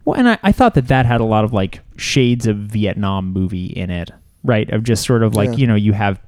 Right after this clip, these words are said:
Speaker 1: someone who graduates from West Point, who
Speaker 2: Right.
Speaker 1: and then you have a grunt on the ground who's like, "Yeah,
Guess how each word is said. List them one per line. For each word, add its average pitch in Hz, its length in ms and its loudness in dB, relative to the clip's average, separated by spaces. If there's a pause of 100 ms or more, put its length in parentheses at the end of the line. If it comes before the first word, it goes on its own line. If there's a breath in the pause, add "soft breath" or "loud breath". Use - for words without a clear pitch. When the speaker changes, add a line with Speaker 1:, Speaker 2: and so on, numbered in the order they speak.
Speaker 1:
someone 113 260 -2
who 113 80 -2
graduates 104 480 0
from 107 160 -6
West 139 300 0
Point, 104 440 -6
who 127 160 -6
Speaker 2:
Right. 101 180 -2
Speaker 1:
and 113 160 0
then 107 140 0
you 107 120 2
have 104 180 -2
a 101 60 0
grunt 98 420 -2
on 95 120 -2
the 98 80 -2
ground 95 400 -2
who's 92 160 -2
like, 85 220 -4 (520)
"Yeah, 104 320 2